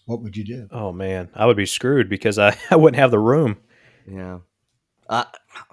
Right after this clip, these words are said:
Speaker 3: I don't know. Could you clamp it down and maybe use, um, you know, track saw and just support the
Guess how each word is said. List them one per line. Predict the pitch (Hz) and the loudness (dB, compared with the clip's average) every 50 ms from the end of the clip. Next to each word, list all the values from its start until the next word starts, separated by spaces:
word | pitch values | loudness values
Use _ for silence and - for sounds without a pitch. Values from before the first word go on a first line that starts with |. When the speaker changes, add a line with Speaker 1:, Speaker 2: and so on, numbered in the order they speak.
| _ _ _ _ _ | _ _ _ _ _
Speaker 3:
I | - 104 | -16 -12
don't | 113 117 | -10 -6
know. | 110 110 117 113 104 95 92 87 78 _ | -2 0 0 0 0 -2 -4 -8 -16 _
Could | _ - 107 85 | _ -12 -12 -12
you | 98 - | -12 -14
clamp | - - 127 127 127 - | -6 -4 -2 -2 -2 -4
it | 127 - | -8 -8
down | - 110 107 113 123 131 131 127 | -6 -4 -4 -2 -2 -2 -4 -4
and | 117 | -6
maybe | 117 113 117 113 113 | -6 -6 -6 -8 -10
use, | 107 104 107 110 113 113 113 113 110 107 - - - | -10 -8 -8 -8 -8 -6 -6 -8 -8 -10 -12 -14 -12
um, | - 101 98 98 98 95 98 92 - _ _ _ _ _ _ _ _ _ _ - _ - - - _ _ _ | -10 -8 -6 -6 -6 -8 -10 -14 -16 _ _ _ _ _ _ _ _ _ _ -20 _ -20 -20 -20 _ _ _
you | - 110 | -10 -8
know, | 95 85 82 | -8 -8 -8
track | - - 95 92 104 - - | -8 -6 -4 -4 -4 -4 -4
saw | 151 151 160 170 165 - _ _ _ _ _ _ _ _ _ _ | -4 -2 -2 -4 -6 -12 _ _ _ _ _ _ _ _ _ _
and | - 92 92 73 90 87 | -14 -12 -12 -12 -12 -10
just | - 95 - | -10 -10 -8
support | - 98 - - - 110 110 110 - _ _ - - | -10 -12 -10 -4 -2 0 0 0 -2 _ _ -10 -8
the | 107 98 98 95 92 98 | -6 -4 -4 -6 -6 -8